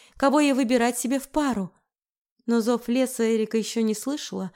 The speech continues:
потому что мать не успела провести обряд, не успела открыть ее ясноликой.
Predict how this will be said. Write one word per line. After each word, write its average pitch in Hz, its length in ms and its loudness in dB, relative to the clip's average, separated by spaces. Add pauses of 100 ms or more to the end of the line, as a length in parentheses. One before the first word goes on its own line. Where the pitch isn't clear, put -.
(280)
потому 254 320 2
что - 180 -2
мать 285 280 2
не 277 100 2
успела 277 460 -2
провести 254 500 -2
обряд, 220 520 -4 (540)
не 262 120 4
успела 320 440 4
открыть 320 460 0
ее 226 340 2
ясноликой. 220 840 -2